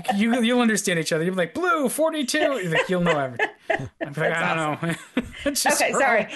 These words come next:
Speaker 2: I didn't mean to
Speaker 1: horrible.
Speaker 2: get us
Speaker 1: Okay,
Speaker 2: off
Speaker 1: sorry.
Speaker 2: track.
Speaker 1: Got us off track. Um, but y-, you're back, and you, you have driven the twenty twenty Hyundai Kona E V and the twenty twenty Honda Civic Type R. So it's kind of a good dichotomy. Which did you like better?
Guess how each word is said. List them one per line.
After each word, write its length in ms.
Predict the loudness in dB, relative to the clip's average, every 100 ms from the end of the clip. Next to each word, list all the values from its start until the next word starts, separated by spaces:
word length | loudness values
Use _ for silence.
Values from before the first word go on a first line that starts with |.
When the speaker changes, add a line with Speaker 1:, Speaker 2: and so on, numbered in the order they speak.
| -4 0
Speaker 2:
I 80 |
didn't 100 | 2
mean 100 | 2
to 60 | 2
Speaker 1:
horrible. 20 |
Speaker 2:
get 100 | 2
us 40 | 2
Speaker 1:
Okay, 100 | 2
Speaker 2:
off 40 | 2
Speaker 1:
sorry. 120 | 0 -2
Speaker 2:
track. 60 | -10 -10 -2
Speaker 1:
Got 140 | 0
us 100 | 0
off 100 | 0
track. 220 | -2 -2
Um, 380 | -2 0 0 0
but 140 | 0 0
y-, 120 | 0
you're 260 | 2 2
back, 400 | 2 0 0 -2 -2
and 200 | 0 2
you, 240 | 2 0 0
you 160 | 0
have 140 | 0 0
driven 520 | 0 2 4 2 2
the 360 | -2 0 0 0
twenty 240 | 0 0
twenty 320 | 0 0 0
Hyundai 280 | -2 -2 -2
Kona 280 | -2 -4 -2
E 120 | -2
V 220 | -2 -2
and 300 | -2 -2 0 -2
the 60 |
twenty 220 | -2 -4
twenty 260 | -2 -2 -2
Honda 320 | -4 -4 -4
Civic 300 | -4 -4 -4
Type 180 | -6 -4
R. 300 | -2 -2 -4 -10 -16 -6
So 140 | -4
it's 100 | -2
kind 200 | -2 -2
of 40 | -2
a 60 |
good 260 | 0 -2 0
dichotomy. 640 | -2 -2 -2 -2 0 -2
Which 280 | -2 -4 -6
did 120 | -6
you 80 | -4
like 200 | -4 -2
better? 320 | -4 -4 -8